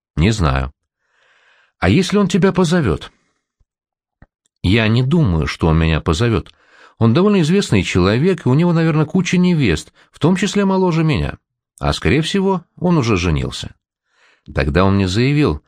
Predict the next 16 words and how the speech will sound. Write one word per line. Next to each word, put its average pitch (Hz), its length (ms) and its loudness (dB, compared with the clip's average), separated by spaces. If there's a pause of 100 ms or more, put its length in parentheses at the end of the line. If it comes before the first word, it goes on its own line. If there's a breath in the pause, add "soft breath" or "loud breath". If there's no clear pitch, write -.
(120)
как - 180 -4
он 87 100 2
сказал 82 240 0
на 85 100 2
всякий - 320 -4
случай, 101 500 -4 (480)
что - 340 -2
никогда 135 720 0
не 151 140 0
даст 135 420 -2
мне 113 260 2
развода. 113 560 -2 (520)
Тогда, 90 480 0
в 104 60 -2
новогоднюю 92 640 2
ночь, 143 340 0